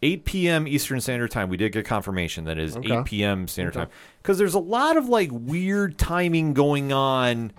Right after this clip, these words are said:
Speaker 1: with events happening this week. We
Speaker 2: Okay.
Speaker 1: know the U F C obviously is kicking off ten P M Eastern Standard Time for U F C two eighty-two.
Speaker 2: Gotta be out before they start.
Speaker 1: Yep. There is a Ring of Honor pay-per-view that's at four o'clock in the afternoon.
Speaker 2: Jesus, that's weird.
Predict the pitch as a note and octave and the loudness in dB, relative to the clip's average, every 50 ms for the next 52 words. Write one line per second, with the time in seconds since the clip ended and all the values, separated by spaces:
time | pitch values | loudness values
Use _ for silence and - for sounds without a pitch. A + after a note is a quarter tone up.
0 | - - - - - - - - B2 B2+ A#2 A#2+ G#2+ G#2+ B2 A#2 G#2+ - - A2 | -20 -20 -20 -20 -20 -14 -4 0 0 2 2 2 2 2 2 2 2 0 0 0
1 | G2 F#2+ - F2 F2+ F2 E2+ E2 - - C2+ - - - - A#2+ G2+ A2+ A2 C#3 | 0 0 -2 -4 -6 -4 -4 -6 -6 -8 -10 -12 -10 -6 -4 0 2 4 6 4
2 | C3 C3 B2 G#2+ A#2 C#3 C#3+ C#3 - - C3+ B2+ B2 A#2 A#2 A#2 A#2 - B2 A2 | 4 2 2 2 4 4 4 4 2 0 2 2 4 4 2 2 0 -2 -2 -2
3 | G#2+ - - A#2+ - - G#2+ G2+ G2 G2 - - A2 G2+ F#2+ F#2 G2 F#2+ F#2+ F#2+ | -2 -2 -4 -6 -4 -2 -2 -2 -2 -2 -2 -4 -6 -6 -4 -4 -2 -2 -2 -2
4 | F2+ - G2+ F#2+ - - F#2+ F2 F2+ F2 - F2 E2+ F2 E2+ - F#2 F2 E2+ E2 | -4 -4 -4 -6 -4 -4 -4 -4 -4 -4 -4 -4 -4 -4 -4 -4 -4 -2 -2 -2
5 | - - E2+ - E2 D2+ C#2+ C2+ C2+ - - A#2+ G#2 G#2 G#2+ G#2 A2 A2 G#2+ G#2+ | -4 -6 -8 -8 -6 -6 -6 -6 -8 -6 -4 -4 -2 -2 -2 -2 -2 -2 -2 -2
6 | A2+ C3 B2+ - C#3 B2+ A#2 G2+ F#2 - - F2 G#2 D3 D#3 G2+ G#2 G#2+ G#2 - | -2 -4 -4 -4 -2 -2 -2 -2 -4 -6 -6 -4 -6 -4 0 4 4 4 4 2
7 | - - G#2 B2+ B2+ B2 B2 B2 A2+ A#2 A#2 A2+ A2+ G#2+ A#2 C3+ D3+ D#3+ D#3 C#3 | -4 -2 2 4 4 6 4 4 4 2 2 2 2 2 2 2 2 4 4 4
8 | A#2 B2 B2 B2+ C3+ C3+ C3+ B2+ A#2+ G2+ - - A#2+ A#2 B2+ B2 - A#2 G2+ F2+ | 4 4 4 4 4 4 4 2 2 0 0 0 0 0 0 0 0 -2 0 0
9 | F#2 F#2 F#2 F2+ F2 F2 F2+ D#2+ D2+ F2 F2 - - - - - - - F#2 F#2 | 2 2 2 2 2 0 0 0 0 0 0 -2 -4 -8 -8 -8 -6 -4 -2 -2
10 | F2 - - - - - A2+ A#2 A#2 B2 A#2+ - - - A#2 G#2+ A2 A#2 - G2+ | -4 -6 -10 -14 -6 -2 0 2 2 2 0 -2 -2 -2 -2 0 -2 -2 -4 -4
11 | F#2+ F2+ F2+ F2 F2 F#2 F#2 - - - F2 E2+ E2+ F2 F2+ F2 D#2+ D2 C2+ C2+ | -4 -2 0 0 0 0 -2 -4 -6 -10 -8 -6 -4 -4 -4 -4 -4 -6 -8 -10
12 | C2 C2+ - - A2 B2+ D#3+ D#3 - F#2 - E2+ D#2+ - - - C2+ C2 C2 - | -10 -8 -8 -4 -2 -2 -4 -4 -4 -6 -8 -8 -10 -14 -16 -16 -16 -18 -16 -18